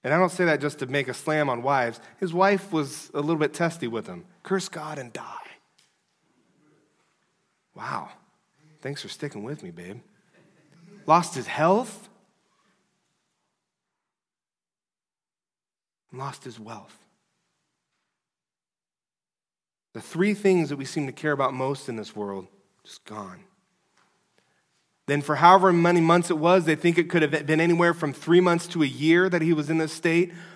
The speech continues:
All of a sudden, <laughs> things start getting better. He has this confrontation with God, kinda hash it out. He, Job repents of his thoughts,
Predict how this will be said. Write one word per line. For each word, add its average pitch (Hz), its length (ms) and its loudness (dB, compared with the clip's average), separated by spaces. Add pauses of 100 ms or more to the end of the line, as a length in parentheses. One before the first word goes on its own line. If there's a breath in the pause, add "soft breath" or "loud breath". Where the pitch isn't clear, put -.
(160 loud breath)
All 143 140 6
of 160 60 2
a 160 60 2
sudden, - 380 -4
<laughs> - 180 -14
things 165 200 -6
start 165 300 -8
getting 156 220 -6
better. 113 340 -6 (840)
He 135 100 -4
has 131 140 0
this 123 140 -12
confrontation 139 640 -2
with 117 120 -8
God, 180 460 2 (340 loud breath)
kinda 135 220 0
hash 131 260 -2
it 127 100 -2
out. 143 360 4
He, 135 120 -12 (280)
Job 135 300 -2
repents 180 480 -2
of 135 140 -2
his 123 200 -4
thoughts, 185 520 2